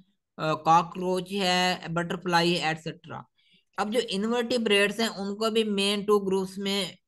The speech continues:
डिवाइड किया गया है, एक इंसेक्ट है और दूसरा वर्म्स है।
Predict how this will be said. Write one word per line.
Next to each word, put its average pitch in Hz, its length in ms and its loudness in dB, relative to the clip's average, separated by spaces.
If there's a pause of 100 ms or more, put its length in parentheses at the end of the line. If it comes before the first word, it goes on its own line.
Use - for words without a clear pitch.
(240)
डिवाइड 165 560 2
किया 175 180 2
गया 165 320 0
है, 160 300 -4 (460)
एक 190 240 -2
इंसेक्ट 190 500 -4
है 202 420 -2 (200)
और 185 100 -4
दूसरा 175 380 0
वर्म्स 165 520 4
है। 156 280 -4